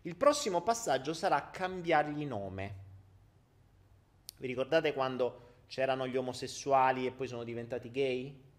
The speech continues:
Era il passaggio del cambio nome, fa parte, uno dei passaggi della finestra di Overton. Cosa stanno facendo adesso? Adesso stanno distinguendo, e ci sono diversi speech, ci sono diversi discorsi, ci sono diversi articoli, ci sono diverse cose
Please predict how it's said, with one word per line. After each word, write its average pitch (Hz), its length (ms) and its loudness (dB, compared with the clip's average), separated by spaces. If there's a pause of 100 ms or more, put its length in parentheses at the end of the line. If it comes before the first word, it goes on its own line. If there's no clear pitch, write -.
(540)
Era 196 220 2
il 190 80 0
passaggio 156 500 0
del 139 180 -2
cambio 135 360 -2
nome, 107 220 -2
fa 147 140 -4
parte, 156 380 0
uno 185 180 0
dei 151 140 0
passaggi 139 440 -2
della 117 120 -2
finestra 101 320 -10
di 87 100 -14
Overton. - 220 -20 (2500)
Cosa 226 200 4
stanno 294 260 6
facendo 135 460 4
adesso? 113 340 2
Adesso 285 280 2
stanno 160 300 4
distinguendo, 175 1120 4
e 156 80 -4
ci - 160 -6
sono 151 300 2
diversi 156 600 2
speech, 139 600 -6
ci 135 140 -6
sono 135 180 -6
diversi 135 460 -2
discorsi, 131 640 2
ci - 100 -8
sono 139 160 -4
diversi 147 480 0
articoli, 131 640 -4
ci - 80 -10
sono 139 220 -6
diverse 190 480 2
cose 143 720 2